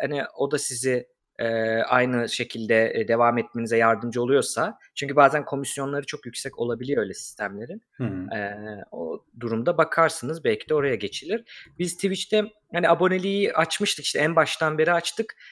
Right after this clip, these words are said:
Speaker 1: E, ama sebebi de şöyle, hani, e, biz, ben de Burak da ilk iki kurucusu Gelecek Bilim'in çalışan insanlarız. Hiçbir zaman böyle tamamen işimiz olarak yapıp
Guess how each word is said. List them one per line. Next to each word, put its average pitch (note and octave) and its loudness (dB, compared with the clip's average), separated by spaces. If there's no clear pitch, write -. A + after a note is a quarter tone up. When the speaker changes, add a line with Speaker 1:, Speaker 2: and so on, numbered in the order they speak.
Speaker 1:
E, C3+ 2
ama E3+ 2
sebebi F#3+ 0
de G#3+ 4
şöyle, G3+ 4
hani, E3 2
e, C#3+ 4
biz, D3 -6
ben E3+ 10
de D3 2
Burak D#3+ 4
da C#3 4
ilk D3 0
iki D#3 -8
kurucusu C3+ -2
Gelecek C#3 2
Bilim'in F3 -6
çalışan F3 -2
insanlarız. E3 -4
Hiçbir - -6
zaman E3+ 0
böyle E3+ 4
tamamen E3 2
işimiz E3 0
olarak D#3 2
yapıp D3+ -6